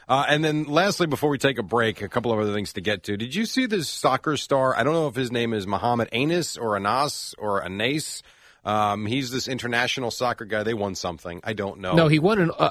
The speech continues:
Speaker 2: an interesting award
Speaker 1: Oh,
Speaker 2: for the
Speaker 1: great.
Speaker 2: game. He won the Man of the Match award.
Speaker 1: Great.
Speaker 2: That must be their
Speaker 1: Like, for their
Speaker 2: version of the
Speaker 1: M V P.
Speaker 2: M V P.
Speaker 1: Right. All right, whatever.
Speaker 2: He won
Speaker 1: So he
Speaker 2: Man
Speaker 1: wins
Speaker 2: of the
Speaker 1: this,
Speaker 2: Match.
Speaker 1: he wins this award. Whatever. The team wins something. I don't know. It's, he's a South African Premier League player.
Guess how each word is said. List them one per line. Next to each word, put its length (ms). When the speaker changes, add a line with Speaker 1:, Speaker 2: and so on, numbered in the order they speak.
Speaker 2:
an 260
interesting 560
award 680
Speaker 1:
Oh, 140
Speaker 2:
for 100
the 100
Speaker 1:
great. 80
Speaker 2:
game. 360
He 260
won 420
the 300
Man 400
of 220
the 80
Match 580
award. 560
Speaker 1:
Great. 320
Speaker 2:
That 120
must 180
be 120
their 280
Speaker 1:
Like, 100
for 80
their 80
Speaker 2:
version 220
of 60
the 220
Speaker 1:
M 100
V 40
P. 0
Speaker 2:
M 20
V 140
P. 100
Speaker 1:
Right. 240
All 80
right, 80
whatever. 300
Speaker 2:
He 80
won 160
Speaker 1:
So 40
he 80
Speaker 2:
Man 200
Speaker 1:
wins 40
Speaker 2:
of 120
the 60
Speaker 1:
this, 60
Speaker 2:
Match. 340
Speaker 1:
he 120
wins 220
this 160
award. 380
Whatever. 340
The 60
team 180
wins 180
something. 300
I 80
don't 120
know. 120
It's, 140
he's 220
a 60
South 320
African 480
Premier 340
League 240
player. 380